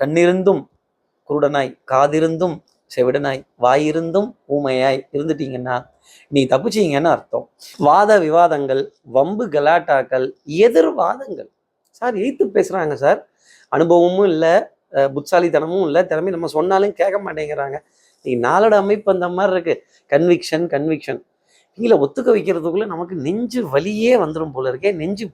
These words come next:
படபடங்குதே அப்படிங்கிற தருணங்கள் சிம்மராசி நேயர்களுக்காக இருக்கும். அஹ், மருந்து, மாத்திரை, இதுல பற்றாக்குறைகள் கண்டிப்பா இருக்கும். "சார், மாத்திரை விட்டுட்டேன் சார், மருந்தை விட்டுட்டேன் சார், இது வேற, இந்த, அஹ், தூக்கம் வராதான், ஸ்ட்ரெஸ் மருந்தான்,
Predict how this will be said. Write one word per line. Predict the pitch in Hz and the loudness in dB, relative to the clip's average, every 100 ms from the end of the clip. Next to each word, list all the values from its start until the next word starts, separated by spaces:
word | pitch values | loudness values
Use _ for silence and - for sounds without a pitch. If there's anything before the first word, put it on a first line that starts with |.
| - | -2
படபடங்குதே | 135 175 180 180 180 123 151 147 | 0 2 2 0 -2 0 0 0
அப்படிங்கிற | - 143 160 151 131 | -2 -8 -6 -8 -8
தருணங்கள் | 113 117 143 139 180 196 104 117 220 311 _ _ _ _ _ _ _ - - | -8 -8 -8 -10 -8 -8 -8 -10 -12 -14 _ _ _ _ _ _ _ -14 -4
சிம்மராசி | 135 139 160 160 147 | 0 2 2 0 -6
நேயர்களுக்காக | 131 120 120 120 123 | -10 -10 -8 -6 -6
இருக்கும். | 127 - 208 _ _ - - - - | -6 -8 -12 _ _ -20 -20 -6 2
அஹ், | 127 - | 2 2
மருந்து, | 139 143 165 170 | 0 2 4 2
மாத்திரை, | 170 143 147 160 170 | 2 0 0 0 0
இதுல | 143 135 139 | 0 -4 -6
பற்றாக்குறைகள் | 135 214 226 165 113 101 | -2 -2 -2 -6 -8 -10
கண்டிப்பா | 117 117 139 | -10 -12 -10
இருக்கும். | 139 113 - | -10 -10 -14
"சார், | - - 185 127 - _ | -8 -4 -2 -4 -12 _
மாத்திரை | - 143 - 143 | -6 -4 -2 -2
விட்டுட்டேன் | 131 123 143 147 | -2 -10 -10 -8
சார், | 110 143 131 | -4 -4 -4
மருந்தை | 113 131 165 147 | -6 -6 -4 -6
விட்டுட்டேன் | 135 147 131 | -8 -8 -8
சார், | 123 156 151 - - - _ | -4 -2 -4 -6 -20 -20 _
இது | 135 156 | 2 6
வேற, | 160 170 | 8 6
இந்த, | 160 147 139 123 - _ _ - | 4 -2 -6 -10 -14 _ _ -8
அஹ், | 117 113 | -6 -6
தூக்கம் | - 190 160 139 | -8 -6 -2 0
வராதான், | 135 139 135 143 | 2 2 2 0
ஸ்ட்ரெஸ் | 135 139 139 156 | -2 -8 -8 -6
மருந்தான், | 131 127 135 139 | -4 -4 -2 -4